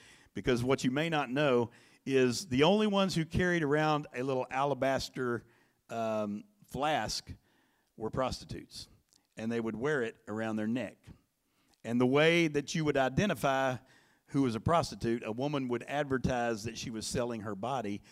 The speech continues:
is she would wear this alabaster, uh, uh, flask, and she would take the lid off, and men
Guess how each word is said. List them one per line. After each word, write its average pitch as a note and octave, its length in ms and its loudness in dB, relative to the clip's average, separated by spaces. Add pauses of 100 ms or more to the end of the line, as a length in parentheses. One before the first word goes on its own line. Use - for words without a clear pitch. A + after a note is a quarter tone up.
(260)
is G#2+ 140 -8
she G#2 180 -4
would G2+ 200 -4
wear C3+ 260 0
this C3 320 -4
alabaster, A#2 840 -6 (380)
uh, F#2+ 480 -6 (400)
uh, F#2+ 140 -14
flask, A#2 600 -6 (320)
and - 80 -14
she F#2+ 120 -8
would F#2 140 -6
take A#2 220 -2
the A2+ 60 -14
lid B2 240 -6
off, F#2+ 320 -6 (560)
and F#2+ 320 -8
men G2 420 -6